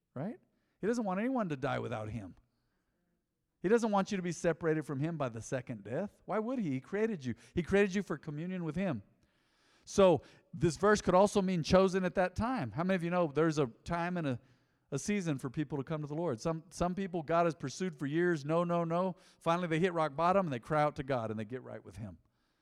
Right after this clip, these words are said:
So they were chosen for eternal life at this time. Powerful. Everybody has a time and a season. I remember we saw a video years ago. We used to show, we morphed from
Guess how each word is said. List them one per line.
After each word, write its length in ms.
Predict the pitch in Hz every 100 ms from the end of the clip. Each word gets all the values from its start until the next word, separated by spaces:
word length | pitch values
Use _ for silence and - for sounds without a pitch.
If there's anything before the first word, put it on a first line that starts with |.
| _ _
So 200 | - 135
they 120 | 123
were 100 | 147
chosen 560 | 165 - 143 123 127 147
for 140 | 151
eternal 340 | 127 - 147 143
life 240 | 151 143
at 80 | 127
this 180 | 139 -
time. 320 | 170 170 160 151
Powerful. 420 | 165 151 - 104 - - _
Everybody 640 | 165 175 180 190 185 175 165
has 240 | 156 135
a 60 | 131
time 420 | - 160 160 156
and 80 | 147
a 40 |
season. 400 | - 175 147 120
I 60 | 135
remember 300 | 151 151 135
we 100 | 131
saw 240 | - 143
a 60 | 107
video 320 | 120 135 117
years 280 | 104 101 98
ago. 280 | 101 101 - _ _ _ _ _ _ _ _ _ _ -
We 100 | 147
used 160 | 151
to 80 | -
show, 420 | 117 - 139 127 190 156 - 131 - -
we 160 | 147
morphed 460 | 170 160 190 196 -
from 420 | - 151 135 107